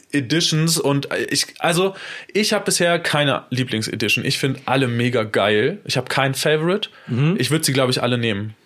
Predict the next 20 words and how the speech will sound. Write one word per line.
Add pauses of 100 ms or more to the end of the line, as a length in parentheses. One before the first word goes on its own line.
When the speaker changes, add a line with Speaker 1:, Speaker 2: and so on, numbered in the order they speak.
(160)
Speaker 2:
Okay. (880)
Speaker 1:
Aber
du
kannst
Speaker 2:
Ich
Speaker 1:
ja
Speaker 2:
hab,
Speaker 1:
mal
Speaker 2:
ich
hab
schon
einen,
aber
Speaker 1:
Ja?
Speaker 2:
ich
bin
auch
eher
so
der,